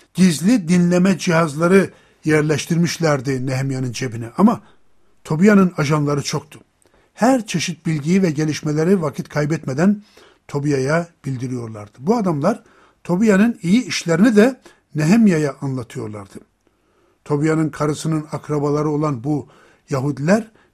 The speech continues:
Nehemya'nın yanına gelip, "Nehemya, sen bu Tobiya'ya çok sert davranıyorsun, çok iyi bir adam. Bir tanısan onu sen de çok seveceksin." diyorlardı. Ve Tobiya'nın iyi işlerini Nehemya'ya anlatıyorlardı.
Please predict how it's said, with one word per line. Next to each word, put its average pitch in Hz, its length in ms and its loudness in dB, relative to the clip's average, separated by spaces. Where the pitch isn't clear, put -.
Nehemya'nın 147 440 2
yanına 135 300 -2
gelip, 151 380 -2
"Nehemya, 185 400 2
sen 196 340 0
bu 185 180 -2
Tobiya'ya 196 500 2
çok 190 300 -2
sert 226 380 -2
davranıyorsun, 156 760 0
çok - 260 -2
iyi 180 160 0
bir 175 160 -2
adam. 143 280 -2
Bir 247 160 2
tanısan 160 560 -2
onu 196 360 2
sen 190 340 2
de 190 140 0
çok 170 220 -4
seveceksin." 139 540 -4
diyorlardı. 113 480 -12
Ve 139 120 -8
Tobiya'nın 170 640 0
iyi 175 240 -2
işlerini 143 600 -2
Nehemya'ya 131 580 -4
anlatıyorlardı. 117 800 -14